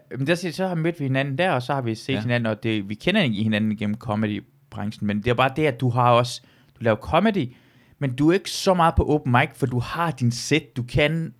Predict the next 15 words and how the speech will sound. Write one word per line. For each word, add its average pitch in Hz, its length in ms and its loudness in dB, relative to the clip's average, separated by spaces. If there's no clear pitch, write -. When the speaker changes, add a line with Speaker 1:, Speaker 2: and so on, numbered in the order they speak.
Speaker 1:
Du 139 80 -6
har 131 180 0
noget 139 220 0
ekstra... - 440 -8
Du 139 160 -4
Speaker 2:
Jeg 90 120 -6
har 92 80 0
min 82 120 0
Speaker 1:
du 92 80 8
har 98 80 8
Speaker 2:
sæk, 101 180 2
Speaker 1:
s-, - 160 -20
Speaker 2:
ja. 90 160 0
Speaker 1:
du 202 60 6
har, 220 80 6